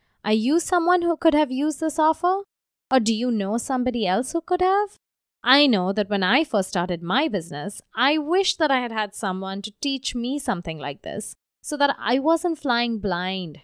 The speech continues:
and I had some sort of a roadmap. And that helped me to know the kind of person who would benefit from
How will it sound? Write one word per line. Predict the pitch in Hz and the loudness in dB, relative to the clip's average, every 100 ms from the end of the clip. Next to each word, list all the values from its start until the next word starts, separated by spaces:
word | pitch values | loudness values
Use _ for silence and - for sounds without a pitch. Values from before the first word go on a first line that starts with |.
| _ - | _ -6
and | 208 | -2
I | 208 | -2
had | 202 262 | -2 -4
some | 277 262 | -4 -2
sort | 262 | -2
of | 220 | -2
a | 202 | -4
roadmap. | 180 175 202 190 - - - - _ _ _ _ | -4 -2 -2 -2 -8 -14 -18 -20 _ _ _ _
And | 277 294 | -2 2
that | 320 370 | 4 4
helped | - 311 311 - | 2 -2 -2 -6
me | 233 233 | -6 -2
to | 240 | -2
know | 214 226 | 0 -2
the | 262 | -2
kind | 226 208 | -4 -4
of | 240 - | -4 -4
person | 175 165 202 214 | -6 -6 -6 -6
who | 208 | -6
would | 233 190 | -8 -2
benefit | 277 370 - 160 220 - | -2 -2 -2 -4 -4 -8
from | - 196 190 208 | -6 -6 -4 -8